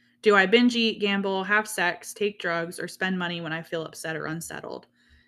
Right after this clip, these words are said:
And do I feel insane doing this?" Um, so, yeah. I have done some of these things. Um, and at first, gambling, I was like, "Nah, I haven't done that."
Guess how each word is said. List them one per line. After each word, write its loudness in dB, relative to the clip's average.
And -4
do 2
I 2
feel -6
insane -8
doing -8
this?" -10
Um, 0
so, 2
yeah. 2
I -10
have 0
done -6
some -8
of -8
these -12
things. -12
Um, -4
and 0
at -6
first, 2
gambling, 0
I -4
was -6
like, -4
"Nah, -4
I -4
haven't -8
done -6
that." -6